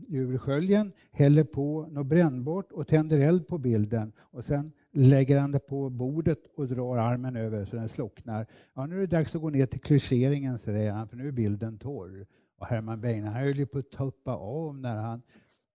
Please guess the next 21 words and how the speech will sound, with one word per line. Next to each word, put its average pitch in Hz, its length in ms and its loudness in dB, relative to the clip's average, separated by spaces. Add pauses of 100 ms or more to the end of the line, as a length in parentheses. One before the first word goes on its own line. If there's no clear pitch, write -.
(180)
såg 131 340 -6
det 127 100 0
där 120 260 2
tillvägagångssättet. 110 1300 -4 (460)
Så 151 60 0
att 135 280 0
man 147 240 -2
kan 151 140 -2
ju 151 80 -2
förstå 165 380 -8
att 151 80 -8
det 147 100 -4
är 143 40 -2
en 143 100 -8
del 135 220 -2
bilder 135 320 2
som 139 140 -10
har 123 80 -8
försvunnit 117 600 -12
på 123 120 -18
vägen. 117 500 -6